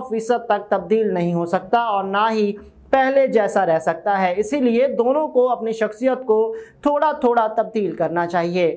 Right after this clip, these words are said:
अनमोल बलोच का कहना था कि गुजरते वक्त और मैच्योरिटी के साथ लड़कियों की तरजीहात तब्दील हो जाती हैं और इनकी तरजीहात और ख्यालात भी तब्दील होते हैं।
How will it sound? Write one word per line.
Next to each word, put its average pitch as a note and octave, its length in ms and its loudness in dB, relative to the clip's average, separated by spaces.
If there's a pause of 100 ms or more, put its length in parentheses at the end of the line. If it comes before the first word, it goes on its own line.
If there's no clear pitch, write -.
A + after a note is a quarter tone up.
(300)
अनमोल B3+ 360 4
बलोच C#4 320 2
का C#4 100 0
कहना B3+ 320 -2
था C4 200 0
कि C4+ 120 0
गुजरते A3+ 460 2
वक्त A#3 320 0
और A#3+ 100 0
मैच्योरिटी G#3+ 580 0
के A#3+ 120 0
साथ G#3+ 340 0
लड़कियों G3+ 380 0
की A3+ 120 -6
तरजीहात G3 680 0
तब्दील F3 300 0
हो E3+ 120 0
जाती F#3 360 0
हैं B3+ 180 2
और G#3+ 220 2
इनकी G#3 260 0
तरजीहात F#3+ 680 0
और G3+ 100 2
ख्यालात F#3+ 520 0
भी F#3+ 160 -4
तब्दील F3 400 0
होते E3 240 0
हैं। E3+ 360 -2